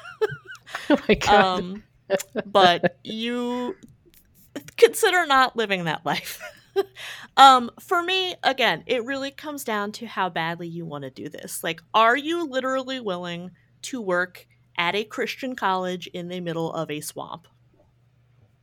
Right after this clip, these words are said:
Speaker 1: Are you, you want, you want that? Is that what you want? <laughs> Then by all means, keep doing it. If you
Speaker 2: Mm-hmm.
Speaker 1: are not willing to move anywhere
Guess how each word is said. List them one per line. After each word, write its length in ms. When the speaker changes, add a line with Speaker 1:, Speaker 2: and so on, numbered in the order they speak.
Speaker 1:
Are 80
you, 140
you 140
want, 260
you 120
want 140
that? 260
Is 80
that 100
what 140
you 100
want? 240
<laughs> 1120
Then 220
by 200
all 160
means, 380
keep 180
doing 240
it. 120
If 260
you 160
Speaker 2:
Mm-hmm. 80
Speaker 1:
are 60
not 260
willing 360
to 140
move 380
anywhere 640